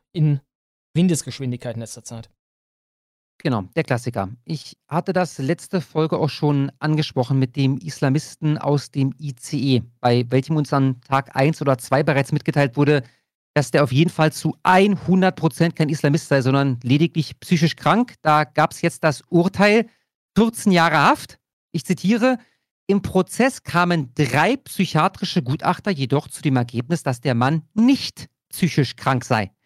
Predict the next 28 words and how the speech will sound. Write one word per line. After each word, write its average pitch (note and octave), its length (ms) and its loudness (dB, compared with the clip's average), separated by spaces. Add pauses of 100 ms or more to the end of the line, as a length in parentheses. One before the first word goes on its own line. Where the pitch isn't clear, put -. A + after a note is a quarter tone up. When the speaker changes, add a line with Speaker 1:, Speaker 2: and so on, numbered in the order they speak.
(300)
Speaker 2:
Dieser A#3 240 2
Lesart F3 380 0
schloss - 240 -2
sich D3 140 -8
auch B2 100 -6
das D3+ 200 -6
Gericht A#3+ 360 0
an. G2 160 -8 (200)
Die B2 80 -16
Kammer G#3+ 320 2
könne D#3+ 340 0
keine G3 720 0
paranoide D#3 540 0
Schizophrenie D#3 640 -2
ausschließen, F#3 1000 -2 (520)
äh, E3 80 2
sorry, F#3 240 2
könne A3+ 500 2 (160)
eine A3 420 4 (240)
paranoide D#3 580 0
Schizophrenie D#3+ 540 -2
ausschließen. F#3 560 -2 (400)
Der C#3+ 100 0
Mann D#3+ 220 0
sei C3 220 -2
bei C#3 100 0
der A#2+ 140 -2
Tat A#2+ 340 -2